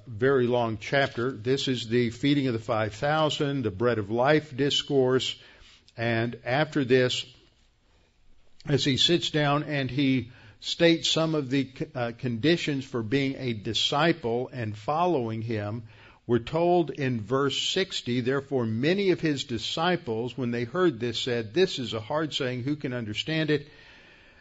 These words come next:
And they began to, uh, leave him." And we get down to verse sixty-seven, and <clears throat> verse sixty-six says, "Many of his disciples went back and walked with him no more.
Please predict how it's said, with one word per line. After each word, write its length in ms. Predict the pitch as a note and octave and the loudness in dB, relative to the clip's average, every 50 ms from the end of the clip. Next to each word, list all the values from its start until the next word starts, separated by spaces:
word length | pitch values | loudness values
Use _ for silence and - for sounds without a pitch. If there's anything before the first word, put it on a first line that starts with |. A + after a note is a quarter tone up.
| _ _ _ | _ _ _
And 420 | B2 C3 C3 C3 B2+ C3 C3 C3 - | 2 4 4 6 4 4 2 -2 -6
they 360 | - A#2 G2+ C3 C3+ D3 D#3 | -12 -4 2 4 6 6 6
began 500 | C3+ B2+ C#3 A#2 G#2+ C#3 C#3 C#3 C#3 C3+ B2+ | 4 2 -4 0 2 2 2 4 2 0 -4
to, 440 | - - C3+ B2 B2 A#2+ A#2+ A#2 A2+ - - _ _ _ _ _ _ | -2 0 2 2 4 2 0 -2 -4 -10 -20 _ _ _ _ _ _
uh, 300 | - A2 G#2+ G#2+ G#2+ A2 G#2+ - | -6 -2 0 0 0 -2 -4 -8
leave 440 | - E3 B2+ A#2 C#3+ E3+ F3+ F3 - | -10 -6 0 4 4 6 6 4 2
him." 360 | - C3 A#2 G2 - - F#2+ - - - _ _ _ _ - - - _ _ - | 0 -2 -2 -2 -4 -10 -16 -20 -20 -20 _ _ _ _ -20 -20 -20 _ _ -4
And 180 | B2+ C3 B2+ | 0 0 2
we 100 | B2 B2 | 2 4
get 240 | A#2+ D3 F#3 F#3 D3 | 6 6 6 6 6
down 240 | D#3 D3+ D#3 D#3+ D3 | 4 4 4 4 4
to 60 | C3+ | 2
verse 320 | A2+ G#2 C#3 D3 C3+ C3+ - | 2 4 2 2 4 2 0
sixty-seven, 1000 | - D#3+ D3+ D#3 - - B2 A2 - - - F3 F3+ F3 C3+ A2+ B2 C#3 D3 - - _ _ _ _ _ _ _ _ - - - - - - - _ _ _ | 0 -2 -2 -2 -4 -4 -2 0 0 2 2 4 4 2 2 0 -2 -4 -6 -8 -14 _ _ _ _ _ _ _ _ -20 -20 -20 -20 -20 -20 -20 _ _ _
and 420 | - B2 B2+ B2+ B2+ B2+ C3+ C#3 - - - | 0 2 4 4 4 2 0 -4 -8 -4 2
<clears throat> 560 | - - - - G3+ F#3+ - - - - - - | 2 4 8 10 10 10 10 8 0 -6 -4 -4
verse 280 | F3 B2+ C#3 C#3+ C#3 | 4 4 4 4 6
sixty-six 580 | - D#3+ C#3+ - - C3+ - - E3 D3+ C3+ - | 2 -2 0 0 -2 -2 0 0 0 0 2 4
says, 180 | D3 B2 G2+ | 4 4 4
"Many 160 | G#2+ C#3 C#3 C#3 | 2 0 0 0
of 80 | B2 | 0
his 160 | A#2+ A#2 G2 | 0 -2 -2
disciples 560 | G2 A#2 G#2 - C#3+ C3+ C#3+ C3+ D3 D3 A#2 - | -4 -4 -4 -2 -2 -2 -2 0 -2 -4 -2 -2
went 180 | B2 A2 G2+ | -6 -6 -2
back 280 | F#2+ A#2+ B2 C#3 C#3+ - | 2 2 2 2 2 0
and 120 | A#2 G#2+ | -4 0
walked 280 | A2 A#2+ B2+ B2 B2 - | 2 0 0 0 0 -4
with 100 | A2+ A2 | -4 -2
him 220 | B2+ A#2+ G#2+ G#2+ | -2 -2 -2 -2
no 160 | G#2 G2+ G2 | -4 -4 -6
more. 420 | G2+ G#2 A2 A#2+ C3+ D3+ F3+ F3+ | -4 -2 0 2 2 2 2 0